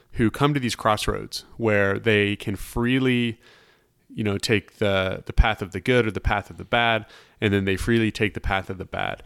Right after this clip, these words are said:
And God allows this because it's, it's necessary for these to be legitimately free actions for the sake of moral formation, not only of that actor,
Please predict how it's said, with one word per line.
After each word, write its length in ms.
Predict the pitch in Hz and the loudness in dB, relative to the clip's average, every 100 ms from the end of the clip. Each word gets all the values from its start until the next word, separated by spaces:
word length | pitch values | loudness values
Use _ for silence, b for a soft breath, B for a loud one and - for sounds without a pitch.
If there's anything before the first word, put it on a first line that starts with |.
| B B - | B B -2
And 140 | 107 | 2
God 160 | 113 104 | 4 4
allows 360 | 113 160 165 | 4 4 4
this 200 | 117 - | 0 -2
because 760 | 113 - 110 101 98 95 - - | -6 -2 2 2 0 -4 -8 -8
it's, 360 | 139 110 - - | -6 -6 -4 -6
it's 420 | 120 - - - | -6 -6 -8 -8
necessary 680 | 117 131 180 170 - 110 101 | -2 0 2 0 2 2 2
for 120 | - | 0
these 160 | 107 101 | -2 -2
to 80 | 101 | -2
be 120 | 104 | -2
legitimately 560 | 98 95 117 110 113 107 | -2 0 0 0 -4 -6
free 220 | 104 101 | -6 -2
actions 540 | 113 117 117 107 - B B B B _ - | 0 0 -4 -4 -8 B B B B _ -8
for 80 | 107 | -2
the 80 | |
sake 280 | 107 113 101 | 2 2 2
of 100 | 101 | 0
moral 180 | 101 95 | 0 -2
formation, 720 | - 98 107 117 117 107 104 - 131 | -2 0 0 0 0 -2 -6 -6 0
not 160 | 175 | 4
only 200 | 214 135 | 6 6
of 200 | 107 92 | 4 2
that 340 | 110 131 - - - | 0 2 0 -8 -4
actor, 500 | 104 - 95 92 | -4 -2 -4 -4